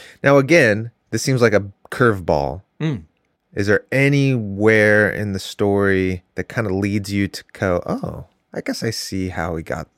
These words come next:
Speaker 1: there,
Speaker 2: Mm.
Speaker 1: that a temple is, a person is a temple"?
Speaker 2: Oh, I see. Well, I think it leads us back to that tight connection in
Speaker 1: Okay.
Speaker 2: the Garden of Eden. The idea is that a place and a people in whom heaven and earth are one.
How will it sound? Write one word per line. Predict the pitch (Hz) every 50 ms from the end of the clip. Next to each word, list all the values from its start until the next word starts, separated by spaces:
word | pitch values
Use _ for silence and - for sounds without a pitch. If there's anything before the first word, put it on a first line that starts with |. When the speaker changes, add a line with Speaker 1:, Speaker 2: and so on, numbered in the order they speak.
| _ _ -
Speaker 1:
there, | 87 85 82 78 82 90 104 110 110 120 131
Speaker 2:
Mm. | - 113 110 98
Speaker 1:
that | 98 82 -
a | 98
temple | - - - 98 95 90 - 80 80 90
is, | 82 - _ _ _ -
a | -
person | - - - 104 107 - - 123 120
is | 127 127 120
a | 127
temple"? | - - 135 131 131 - 151 143 151 156 _ _ - -
Speaker 2:
Oh, | 127 135 135 135 127 120 110
I | 113 117 117
see. | 113 - - 98 95 113 110 _ _ -
Well, | - 160 190 -
I | 165 170
think | 160 - 208 190 156
it | 139
leads | 143 156 165 156 185
us | 156 -
back | - 147 139 131 _
to | - 127
that | 127 135 123 - _ _
tight | - 131 127 131 _ _
connection | - 139 147 151 - - 113 104 98 95 98 110 _ -
in | 101 104
Speaker 1:
Okay. | 113 -
Speaker 2:
the | 104
Garden | 95 113 107 104 101 107 104 101 104
of | 107 104
Eden. | 127 135 - 139 - 80 98 104 107 _ _ -
The | - -
idea | - 120 117 110 127 127 127 123
is | 120 113 98 101
that | 113 110 110 113
a | 110 107
place | - - - 160 160 160 160 156 - -
and | - 139 139 143 135
a | 127 117
people | - - - 175 170 - 104 92 92 101 -
in | 117 113 113 101
whom | 92 117 107 101
heaven | 101 104 104 107 110 107 98 -
and | 104 101 98 98
earth | 101 98 95 -
are | - 101
one. | 95 98 - - - - 120 113 107